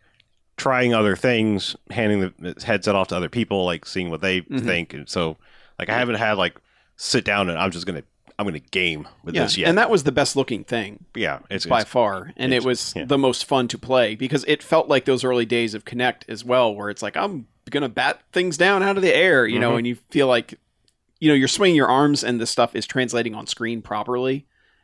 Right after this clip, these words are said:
Speaker 2: and it feels good. There's, I mean, there's just no other way to put it. It feels right.
Speaker 1: Mm-hmm.
Speaker 2: But it's also, I,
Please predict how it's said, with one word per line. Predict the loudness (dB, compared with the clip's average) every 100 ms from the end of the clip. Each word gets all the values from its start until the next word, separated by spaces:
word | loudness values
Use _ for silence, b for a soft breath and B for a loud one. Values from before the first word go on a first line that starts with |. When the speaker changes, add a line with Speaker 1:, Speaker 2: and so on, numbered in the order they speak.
| _
Speaker 2:
and | -6 -4 -6
it | -8 -6
feels | 0 2 2 -2 -10 _ _ _ _
good. | 2 2 2 -2 _ -6
There's, | -2
I | 0
mean, | 0
there's | 0
just | 0
no | 2
other | 2 2
way | -2
to |
put | -2 -4
it. | -4
It | -8 -2
feels | -2 -2
right. | -4 -2 -4 -8 -14
Speaker 1:
Mm-hmm. | -10 -10 -12 _ _ _ _ _ _ _ _
Speaker 2:
But | 2 2 2 _ _ _ _ _ _ _
it's | -2 0 2
also, | 2 4 4 4 0
I, | 0 0 -2